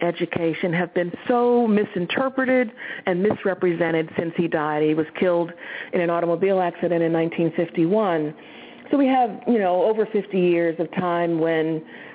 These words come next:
people have, over sixty years, when people have, um, had opportunity to twist in many ways Barnes' ideas. And so, you know, I, I would hear people all the time when I was there say, "Oh, Barnes was crazy.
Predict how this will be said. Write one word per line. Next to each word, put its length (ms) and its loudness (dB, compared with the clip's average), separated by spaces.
people 320 -2
have, 240 0
over 240 2
sixty 300 -2
years, 240 2
when 140 0
people 280 0
have, 420 0
um, 220 2
had 240 2
opportunity 880 2
to 200 -8
twist 300 2
in 160 0
many 280 2
ways 380 2
Barnes' 340 2
ideas. 720 2
And 240 0
so, 560 2
you 80 2
know, 320 0
I, 80 0
I 40 2
would 140 -2
hear 220 2
people 300 0
all 120 0
the 80 -2
time 280 -2
when 120 0
I 100 0
was 140 0
there 220 2
say, 100 0
"Oh, 120 2
Barnes 320 0
was 140 0
crazy. 640 2